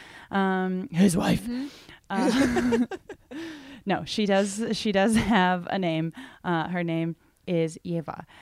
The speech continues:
Speaker 1: Uh, but I w-,
Speaker 2: Yeah.
Speaker 1: I would have loved to see more of her. And, like, so, yeah, that's a, yet another
Speaker 2: Yeah.
Speaker 1: thing that this movie does that most movies about Los Angeles do not.
Speaker 2: I agree. And, uh, to our Armenian listeners,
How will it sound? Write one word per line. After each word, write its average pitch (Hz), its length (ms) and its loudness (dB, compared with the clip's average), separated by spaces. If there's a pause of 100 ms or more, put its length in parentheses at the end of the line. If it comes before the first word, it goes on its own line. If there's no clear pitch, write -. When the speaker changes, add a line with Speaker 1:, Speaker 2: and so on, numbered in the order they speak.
(260)
Speaker 1:
Uh, 160 220 2
but 202 180 2
I 208 40 4
w-, 233 160 6
Speaker 2:
Yeah. 240 60 4
Speaker 1:
I 240 40 6
would 247 120 6
have 254 120 4
loved 247 160 0
to 254 80 0
see 262 280 -2
more 254 260 -2
of 262 120 -6
her. 277 300 -4
And, 185 220 -4
like, 185 220 -2 (180)
so, 190 340 2 (560)
yeah, 381 260 2
that's 214 180 -4
a, 208 220 -2
yet 262 200 2
another 262 260 2
Speaker 2:
Yeah. 247 60 0
Speaker 1:
thing 226 200 0
that 214 120 -4
this 202 200 -4
movie 208 260 -2
does 185 500 0 (300)
that 190 260 -2
most 202 300 -4
movies 196 280 -4
about 180 200 -4
Los 175 200 -4
Angeles 170 640 -4 (120)
do 170 140 -12
not. - 340 -18 (420)
Speaker 2:
I 285 80 -6
agree. 226 420 -4 (140)
And, 220 360 0
uh, 214 420 0 (100)
to 294 140 -2
our 269 220 2
Armenian 226 540 -2
listeners, 190 680 -8